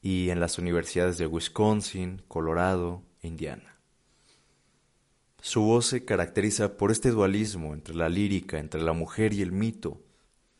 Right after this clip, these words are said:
entre sus sentimientos que se captaban entre la eternidad y la muerte, los cuales motivaban y se mantenían presentes en esos primeros poemas.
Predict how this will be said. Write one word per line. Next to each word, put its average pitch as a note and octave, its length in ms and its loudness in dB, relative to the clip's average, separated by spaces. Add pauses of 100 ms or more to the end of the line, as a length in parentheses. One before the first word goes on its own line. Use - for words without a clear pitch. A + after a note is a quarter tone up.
(580)
entre F#2+ 260 -2
sus F#2+ 160 -2
sentimientos G2+ 800 0
que - 140 -10
se - 160 -8
captaban G#2+ 640 -2
entre E2 280 -6
la E2 80 -2
eternidad F2 480 0
y F#2 80 2
la E2 100 0
muerte, E2+ 640 -4 (680)
los E2+ 240 -6
cuales F2+ 640 4
motivaban F2+ 800 2
y D#2+ 40 -8
se - 180 -6
mantenían E2 760 -4
presentes - 800 -4 (880)
en F#2+ 120 -2
esos G#2+ 280 -2
primeros E2 440 -4
poemas. - 680 -8